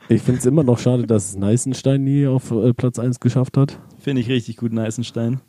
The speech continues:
Speaker 1: Mm.
Speaker 2: Verwenden wir auch sehr oft.
Speaker 1: Ja, <laughs> eigentlich
Speaker 2: N-,
Speaker 1: schrecklich.
Speaker 2: Neißenhuber.
Speaker 1: Neißenhuber.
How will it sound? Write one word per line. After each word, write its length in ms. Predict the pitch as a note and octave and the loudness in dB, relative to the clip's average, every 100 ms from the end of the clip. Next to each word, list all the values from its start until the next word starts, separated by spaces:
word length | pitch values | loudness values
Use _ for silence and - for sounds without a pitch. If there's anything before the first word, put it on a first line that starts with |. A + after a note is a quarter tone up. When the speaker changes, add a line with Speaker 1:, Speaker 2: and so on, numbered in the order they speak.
| _ | _
Speaker 1:
Mm. 260 | G#2+ G#2+ G#2+ | -4 0 2
Speaker 2:
Verwenden 340 | G#2+ G#2 G#2+ | 2 2 2
wir 120 | A2+ G#2 | 0 -2
auch 80 | |
sehr 160 | - B2+ | -6 -10
oft. 120 | A#2 | -4
Speaker 1:
Ja, 420 | A#2+ G2 A2 G#2 - - - - | 2 2 4 2 -2 -6 -12 -12
<laughs> 340 | - - A2 | -8 -6 -2
eigentlich 300 | - G#2 F#2+ | 0 2 2
Speaker 2:
N-, 60 | C3 | 0
Speaker 1:
schrecklich. 160 | F3 C3+ | 0 2
Speaker 2:
Neißenhuber. 680 | C3 B2 B2+ C#3+ A#2+ G#2+ A2+ _ _ _ F#2+ | 2 0 0 0 -2 -6 -12 _ _ _ -2
Speaker 1:
Neißenhuber. 800 | G2+ F#2+ G2 F#2+ F#2+ F#2+ F2 | 0 0 0 2 2 0 -2